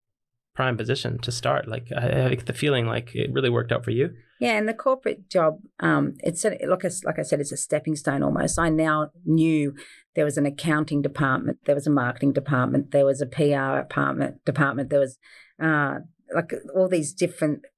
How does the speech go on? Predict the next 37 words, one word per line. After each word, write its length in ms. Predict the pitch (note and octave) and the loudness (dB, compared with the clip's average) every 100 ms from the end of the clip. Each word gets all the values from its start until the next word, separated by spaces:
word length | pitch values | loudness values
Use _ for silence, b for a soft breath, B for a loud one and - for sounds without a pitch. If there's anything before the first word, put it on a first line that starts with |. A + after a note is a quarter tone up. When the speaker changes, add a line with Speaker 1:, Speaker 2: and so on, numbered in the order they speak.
| _ | _
Speaker 2:
sectors 520 | - - D#3+ - D3 | -6 -2 -4 -4 -4
of 100 | C#3+ | -4
the 60 | C#3+ | -4
business 500 | C#3 D#3 D3 C#3+ C#3 | 0 0 2 -2 -2
that 160 | - C#3 | -2 -2
were 60 | |
necessary 840 | C3+ C#3+ D3 - D3 - C3 C3 A#2+ | 0 0 0 -2 -4 0 0 0 -4
to 160 | A#2+ E3+ | -2 2
make 300 | C3+ B2+ A#2 | 2 2 -2
it 120 | - - | -4 0
work, 380 | C3+ - - - - | 0 0 -6 -12 -6
like 140 | D#3+ | -2
a 40 | D3 | 0
big 220 | C#3 C#3+ | 0 2
engine 380 | C#3 C#3+ C#3+ C3 | 2 4 2 2
room. 280 | C3 - D3 B B B B - | 0 -4 -8 B B B B -2
And 140 | D3+ | 2
then 140 | D3+ D3 | 2 2
when 140 | C#3+ | 0
you 80 | C#3+ | 0
start 300 | - D3+ - | 0 -2 0
your 200 | C#3 D#3 | 0 2
own 140 | F3+ | 2
business, 500 | D3+ C3 C3+ B2+ - | -2 -2 -2 -4 0
you 140 | C#3+ C#3 | 0 0
start 420 | - D3 C3+ - | 0 -2 -2 -4
to 120 | C#3 | -4
recognize 960 | C3 C#3 C#3+ C#3+ C#3 C#3 C3 B2+ C#3+ - - | 0 -2 -2 -4 0 2 0 -2 -6 -8 -8
whether 440 | D3 C3+ D3 C#3+ D3 | -4 0 2 4 2
there's 300 | C#3 C#3 - | 2 2 2
certain 220 | B2 - | -4 -4
strengths 400 | - D3+ C#3 - | -4 -2 -2 0
or 60 | C3+ | 0
weaknesses 520 | C#3 C3+ - C#3 B2 | 0 0 0 0 2
you 140 | F3 | 2
may 180 | E3+ C3+ | 0 -2
have 220 | C3+ C3 | -4 -6